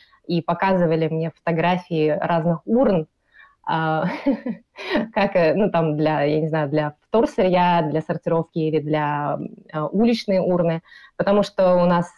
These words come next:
э, был такой период, когда прям была боль разработать, э, дизайн урны, которая, э,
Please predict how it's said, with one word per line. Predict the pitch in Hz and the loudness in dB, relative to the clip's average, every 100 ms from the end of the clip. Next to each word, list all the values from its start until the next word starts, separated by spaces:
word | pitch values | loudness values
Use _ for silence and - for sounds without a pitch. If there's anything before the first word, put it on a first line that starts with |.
| 165 | 0
э, | 160 156 156 156 147 | 2 2 2 2 0
был | 151 160 180 | -2 2 2
такой | 160 156 156 | 2 -2 -2
период, | 185 240 339 311 | 0 2 2 0
когда | 175 151 156 160 156 151 147 147 | -2 -2 0 0 0 0 -2 -4
прям | 151 147 | -6 -6
была | 143 165 156 | 0 0 0
боль | 147 185 165 147 _ _ | 2 2 2 0 _ _
разработать, | 165 165 180 180 185 196 190 - - _ _ _ - | -2 0 2 2 2 2 2 -2 -4 _ _ _ -6
э, | 160 | -4
дизайн | 156 170 180 165 156 147 _ _ | 0 2 2 2 0 -4 _ _
урны, | - 233 294 240 165 151 | -2 2 4 4 2 0
которая, | 143 151 170 165 156 151 151 - _ _ _ _ _ | -2 -2 0 2 2 0 -2 -8 _ _ _ _ _
э, | 170 160 156 - | -2 2 2 0